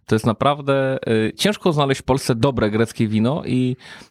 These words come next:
y, ci, którzy znają się na greckich winach, często ubolewają, że synonimem greckiego wina w Polsce jest Imiglikos.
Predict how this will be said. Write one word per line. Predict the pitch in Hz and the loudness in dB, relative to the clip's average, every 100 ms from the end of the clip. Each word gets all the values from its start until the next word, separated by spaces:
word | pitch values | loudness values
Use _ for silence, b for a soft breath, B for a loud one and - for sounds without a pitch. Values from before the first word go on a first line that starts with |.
| - | -2
y, | 107 110 107 - | 2 2 2 -2
ci, | - 139 | -2 0
którzy | - 120 | 0 0
znają | 113 147 131 | 2 2 2
się | 120 | 0
na | 110 | 0
greckich | 110 - 110 107 | 0 -2 -2 0
winach, | 107 110 143 - | 0 0 -2 -4
często | - 135 - 123 | -2 0 2 0
ubolewają, | 117 113 110 135 123 | 2 2 2 2 0
że | 110 | -2
synonimem | - 113 110 135 127 107 | 0 2 4 2 2 2
greckiego | 104 - 120 107 | 0 0 0 2
wina | 113 113 | 2 0
w | - | 0
Polsce | 107 113 - 143 B B B | -2 -2 0 -2 B B B
jest | 117 - | 0 2
Imiglikos. | 135 127 113 110 107 95 | 2 2 2 2 2 -2